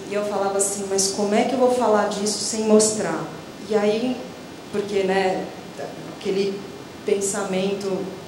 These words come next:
já faz um tempo que a gente fez esse livro, mas aquele pensamento que é óbvio que o cliente vai falar, "Não, não pode ter cu,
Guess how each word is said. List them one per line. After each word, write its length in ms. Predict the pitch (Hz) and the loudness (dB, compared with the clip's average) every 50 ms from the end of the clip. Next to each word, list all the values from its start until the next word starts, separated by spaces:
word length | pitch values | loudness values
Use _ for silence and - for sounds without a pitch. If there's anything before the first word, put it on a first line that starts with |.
| - | -2
já 100 | 208 208 | 0 0
faz 220 | 208 220 233 233 233 | 0 2 0 0 0
um 100 | 233 220 | 0 0
tempo 240 | 202 185 185 180 | 0 -2 -2 -2
que 140 | 180 180 190 | -4 -6 -8
a 80 | 180 180 | -8 -8
gente 180 | 175 - - | -8 -10 -8
fez 120 | - 180 175 | -8 -8 -8
esse 160 | 175 - - | -8 -10 -10
livro, 300 | - - 170 170 160 - 180 | -10 -10 -12 -12 -10 -10 -8
mas 140 | 185 175 175 | -8 -4 -4
aquele 260 | 196 196 208 202 208 | -2 2 4 4 6
pensamento 540 | 202 214 208 208 - 202 196 208 220 - - | 6 6 4 4 2 0 0 0 -2 -2 0
que 60 | 247 | 2
é 60 | 233 | 6
óbvio 360 | 214 202 214 220 - 226 226 - | 8 10 10 10 8 6 4 2
que 60 | 226 | 2
o 60 | 220 | 0
cliente 360 | 220 208 208 202 202 202 202 | 0 2 0 2 0 0 0
vai 120 | 202 196 190 | 0 0 0
falar, 360 | 190 196 190 185 185 180 180 | 0 0 2 4 4 4 4
"Não, 200 | 185 185 190 185 | 2 0 0 0
não 80 | 196 196 | 0 0
pode 280 | 196 202 196 196 190 | 2 2 2 2 2
ter 120 | - 190 185 | 0 -4 -4
cu, 260 | - - 185 185 180 | -4 -6 -6 -6 -6